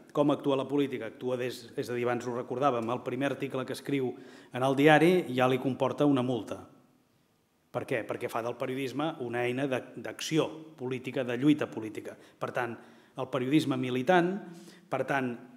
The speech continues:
eh, la Unió de Rabassaires, dirigent rabassaire, fundador de la revista de la Unió de Rabassaires, eh, advocat de treballadors, això fa anar creant una imatge d'individu que està fent la política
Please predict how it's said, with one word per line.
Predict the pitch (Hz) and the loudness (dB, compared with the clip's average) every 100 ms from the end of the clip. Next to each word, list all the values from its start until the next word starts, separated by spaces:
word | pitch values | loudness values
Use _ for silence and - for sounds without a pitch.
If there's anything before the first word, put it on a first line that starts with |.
| - | -10
eh, | 139 123 123 | -4 -2 -2
la | 143 | -2
Unió | 139 143 | 0 0
de | 127 | -2
Rabassaires, | 120 117 139 185 156 175 - - - - _ _ _ - 127 - | -2 -2 4 6 6 2 -2 -14 -20 -20 _ _ _ -20 -20 -10
dirigent | 139 127 127 135 | -6 -2 0 0
rabassaire, | 127 123 156 147 139 | 0 0 2 2 2
fundador | 143 147 123 131 135 | 0 0 0 0 0
de | |
la | 123 | -2
revista | 120 127 127 | -2 -4 -4
de | 120 | -6
la | 123 | -6
Unió | 120 | -6
de | |
Rabassaires, | 127 135 175 175 170 170 | -4 -2 0 4 4 2
eh, | - - - - - - 131 131 - 160 | -2 -14 -20 -20 -12 -4 -2 -4 -4 -4
advocat | 135 143 147 135 135 - - - | -2 -2 2 0 -2 -16 -20 -20
de | - 127 | -6 -2
treballadors, | 127 127 147 180 180 185 - - - - - | 0 2 4 8 6 4 -10 -18 -20 -20 -14
això | 117 180 180 - - - | 0 4 4 2 -10 -4
fa | 147 127 - - - | -2 -2 -4 -12 -6
anar | 131 131 | -4 -4
creant | 131 147 165 | -2 2 4
una | 147 131 | 2 2
imatge | 120 151 175 175 214 254 - - - | 0 0 2 0 -2 -6 -16 -20 -14
d'individu | 135 135 127 143 180 190 233 | -6 -4 -2 2 4 4 2
que | 131 | -2
està | - 143 - - - - _ _ _ - - - | 2 0 0 -16 -20 -20 _ _ _ -20 -20 0
fent | 165 156 | 4 6
la | 151 | 4
política | 151 147 135 131 139 | 4 0 0 -2 -2